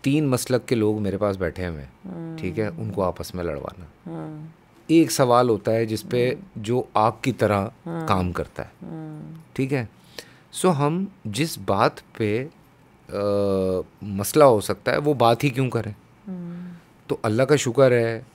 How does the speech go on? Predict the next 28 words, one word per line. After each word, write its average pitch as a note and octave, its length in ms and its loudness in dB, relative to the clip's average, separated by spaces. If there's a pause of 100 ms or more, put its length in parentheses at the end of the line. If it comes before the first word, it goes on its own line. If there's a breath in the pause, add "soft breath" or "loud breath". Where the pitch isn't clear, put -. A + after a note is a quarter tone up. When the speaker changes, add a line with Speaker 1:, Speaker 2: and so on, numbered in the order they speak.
(140)
Speaker 1:
लास्ट G#2 340 0
ईयर G#2+ 160 2
भी, G#2+ 180 0
इस G2+ 140 -4
साल G2 260 0
भी G#2 200 -2
हमने G2 320 -2
कोई A#2+ 180 0
ऐसी A2 300 -2
बात F#2 340 -4
नहीं F#2 240 0
की, F#2 200 -6
ना A2 380 -14
Speaker 2:
हम्म। F3 140 -6
Speaker 1:
हमने G#2 280 -2
आपस G2 360 -4
में G2 100 -4
किसी F#2 200 -8
को F#2 120 -4
लड़वाया। C#2 420 -6
Speaker 2:
हम्म। F3 560 -10 (1160 loud breath)
Speaker 1:
तो E3+ 280 0 (640)
मैंने C3 220 -2
कहा, C3+ 100 4
"तो - 160 0
रेटिंग A#2+ 560 2 (140)
वाली A#2+ 400 2
गेम A#2 420 0